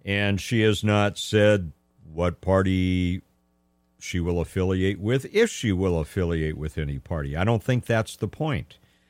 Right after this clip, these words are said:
I think the point is to take a look, and whether we're Republicans or Democrats doesn't really matter to me. I think we need to look at her points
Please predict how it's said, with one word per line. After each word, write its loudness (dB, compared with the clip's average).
I -4
think 2
the 4
point 2
is 2
to 0
take 0
a 4
look, 4
and 4
whether 6
we're 6
Republicans 2
or 2
Democrats 0
doesn't 0
really 4
matter 2
to -4
me. 2
I 0
think 2
we 2
need 2
to 2
look 4
at 2
her 2
points 0